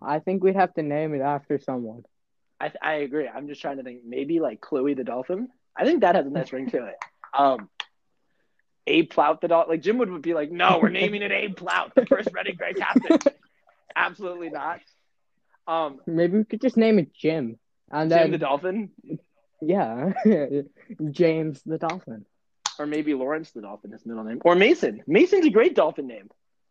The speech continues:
Speaker 1: Mason the dolphin. I, I would totally be down for that.
Speaker 2: I'm down for a Mason the dolphin at Greylock. Um, <sighs> I wonder, what is,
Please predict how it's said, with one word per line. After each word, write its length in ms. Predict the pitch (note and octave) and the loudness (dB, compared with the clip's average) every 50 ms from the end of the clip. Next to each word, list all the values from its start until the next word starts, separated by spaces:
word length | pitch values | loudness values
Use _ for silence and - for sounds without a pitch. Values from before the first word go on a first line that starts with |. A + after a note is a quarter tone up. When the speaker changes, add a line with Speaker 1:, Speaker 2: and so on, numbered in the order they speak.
| _ _ | _ _
Speaker 1:
Mason 640 | - - - C#3 C#3+ D3 D#3+ D#3+ - - E3+ E3+ | -16 -10 -6 -4 -2 0 0 0 2 0 0 0
the 100 | E3 D#3 | 0 -4
dolphin. 440 | C#3+ - A#2 C3+ F3 G3 - B2 A#2 A2+ | -4 -4 -4 -4 -4 -4 -6 -8 -10 -8
I, 200 | G#2 C3 C3+ - - | -8 -8 -10 -8 -6
I 220 | C#3 C#3+ D#3 E3 | -4 -2 0 0
would 220 | E3 D3+ C#3+ C3 - | 0 0 -2 -4 -4
totally 400 | - D#3+ D3+ D3+ D3 D3 C#3+ C#3 | -4 -2 0 0 0 0 -2 -2
be 140 | C3 C3 B2 | -2 -4 -4
down 280 | - C3+ C3+ C#3 C#3+ | -4 -4 -6 -6 -8
for 120 | - - B2 | -10 -8 -4
that. 60 | B2+ | -2
Speaker 2:
I'm 160 | E3+ A3+ C4+ A#3+ | 0 0 0 2
down 240 | A3+ A3 A3+ A3+ | 0 0 0 -2
for 120 | F#3+ A3 G#3+ | -4 -6 -6
a 40 | F#3+ | -6
Mason 300 | F3 F3 F3 E3+ F3+ E3+ | -6 -8 -10 -10 -12 -12
the 80 | D#3 | -10
dolphin 520 | C#3 D3 C#3 C3+ C#3 - C3+ A#2+ A2+ A#2+ - - | -8 -6 -6 -6 -8 -10 -14 -16 -16 -18 -14 -12
at 160 | B2 A#2+ A2 | -12 -12 -10
Greylock. 440 | - A#2 A#2 A#2 A2+ G#2 A2 - - _ | -10 -10 -10 -10 -10 -12 -14 -18 -8 _
Um, 320 | C#3 C3+ C3+ C3+ C3 B2+ - _ _ _ _ _ _ _ _ _ _ _ _ - | 4 6 6 6 6 4 -2 _ _ _ _ _ _ _ _ _ _ _ _ -10
<sighs> 800 | - - - - - - - - - - - _ _ _ _ | -8 -8 -8 -10 -10 -12 -16 -18 -20 -20 -20 _ _ _ _
I 80 | - D#3 | 0 2
wonder, 340 | C#3+ D#3 F3+ A3+ C4+ A#3+ E3+ | 2 2 0 0 -2 -4 -4
what 200 | D#3 F3 G#3+ C#4 | 0 0 0 0
is, 120 | D#4 C4 | 0 -4